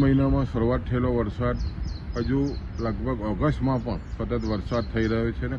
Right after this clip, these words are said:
ખાસ કરીને દક્ષિણ ગુજરાતની વાત કરીએ તો સતત સાહીઠ દિવસથી વરસાદ થઈ રહ્યો છે. અને આ વરસાદને કારણે દક્ષિણ ગુજરાતનો મુખ્ય પાક શેરડી છે, લગભગ ત્રણ લાખ એકરમાં શેરડી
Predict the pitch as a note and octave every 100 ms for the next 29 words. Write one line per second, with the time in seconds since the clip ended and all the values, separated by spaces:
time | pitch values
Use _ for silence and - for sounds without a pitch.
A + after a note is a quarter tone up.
0 | - A#2 A#2+ - C3 A#2 F#2 - B2 A2
1 | G2 G#2+ A2 A#2 G#2 F#2+ - G#2+ A#2 A#2+
2 | - - - - - - - B2+ - G#2+
3 | - D#3 B2 - G#2+ B2+ A2 A2+ A2+ -
4 | A#2 G2 E2+ - G#2+ - A2 G#2+ A2 A2
5 | G#2 A2+ A2+ - - - - - - C#3+
6 | C#3+ D#3 F3+ C#3 A#2 D3 C#3+ D3 B2+ A#2+
7 | A#2 C3+ C#3 D3 D3+ - - - - -
8 | A#2 - D#3 C#3+ A#2+ G#2+ C3 - C#3 B2
9 | G#2+ - B2 B2 B2 - G#2 G#2 B2 A2+
10 | B2+ A#2 A2+ A#2 - - B2+ D3 C#3+ C3
11 | A2 G#2+ F#2+ A2+ A2 F#2+ D#2+ - - -
12 | - - - - - - - - - -
13 | - B2 A2 B2+ C3